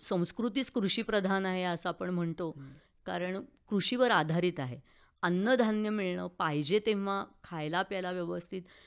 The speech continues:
Speaker 1: घरातल्या कुटुंबांना, मुलांना, वृद्धांना देता येणं, ही एक माणसाची मूलभूत गरज होती.
Speaker 2: बरोबर.
Speaker 1: त्यामुळे शेती चालू झाल्यानंतरच त्याच्यावर ताबा मिळवता आला.
Speaker 2: हम्म.
Speaker 1: तोपर्यंत बाहेर जाऊन मिळेल
Speaker 2: शिकार
Speaker 1: ते
Speaker 2: करायला
Speaker 1: शि-,
Speaker 2: लागायची.
Speaker 1: हां, आणि
Speaker 2: हम्म.
Speaker 1: त्याच्यात फार कष्ट होते आणि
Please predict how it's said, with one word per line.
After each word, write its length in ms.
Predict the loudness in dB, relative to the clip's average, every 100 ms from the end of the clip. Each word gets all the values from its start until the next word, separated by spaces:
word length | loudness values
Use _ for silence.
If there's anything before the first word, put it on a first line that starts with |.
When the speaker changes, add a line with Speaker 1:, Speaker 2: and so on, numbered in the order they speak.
| _
Speaker 1:
घरातल्या 420 | -2 0 0 0 0
कुटुंबांना, 680 | 0 -2 -2 0 0 0
मुलांना, 600 | -2 -2 0 0 0 0 -2
वृद्धांना 560 | -2 -2 0 0 0
देता 360 | 0 0 2 4
येणं, 280 | 4 0 -4 -10 -20 -20
ही 160 | -2 0
एक 80 | 2
माणसाची 500 | 2 2 2 0 0
मूलभूत 480 | 0 4 4 4 2
गरज 300 | 2 2 0
होती. 200 | -4 -8
Speaker 2:
बरोबर. 160 | -16 -20 -20 _
Speaker 1:
त्यामुळे 320 | -8 -2 0
शेती 460 | 0 2 2 2 0
चालू 360 | 4 2 2 0
झाल्यानंतरच 880 | 0 0 -2 -2 -2 -2 0 0
त्याच्यावर 380 | 2 0 2 0
ताबा 340 | 2 2 4 2
मिळवता 400 | 2 0 -2 -8
आला. 160 | -10 -12 -18 -16
Speaker 2:
हम्म. 200 | -16 -6
Speaker 1:
तोपर्यंत 540 | -4 0 0 2 0 0
बाहेर 380 | 2 2 2
जाऊन 400 | 2 0 0 -4
मिळेल 420 | -4 0 4 6 6
Speaker 2:
शिकार 160 | 6
Speaker 1:
ते 140 | 6 6
Speaker 2:
करायला 340 | 4 2 0
Speaker 1:
शि-, 160 | 0 0
Speaker 2:
लागायची. 120 | 2
Speaker 1:
हां, 320 | 4 2 0
आणि 160 | -4 -2
Speaker 2:
हम्म. 40 |
Speaker 1:
त्याच्यात 260 | 0 0 0 0
फार 120 | 0
कष्ट 320 | 2 0 0 2
होते 320 | 2 4 2
आणि 200 | 2